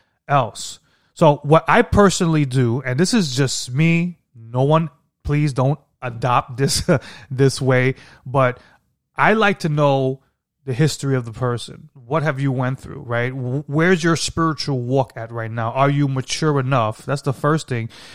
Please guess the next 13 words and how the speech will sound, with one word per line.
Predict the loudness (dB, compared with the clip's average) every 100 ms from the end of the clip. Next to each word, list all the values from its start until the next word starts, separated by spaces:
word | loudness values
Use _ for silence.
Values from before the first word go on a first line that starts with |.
| -14 -4
And | 0
then | 2
the | 0
second | 0 0 0 0 0
thing | -2 -2
is, | -4 -4 -6 -12 -20 -20
show | -10 -2 4 4
me | 4 2 2
in | -2
scripture | -6 -10 -4 -4 -4 -4 -2 0
and | -2 -4 -6
just | -6 -4 -2
un-, | -2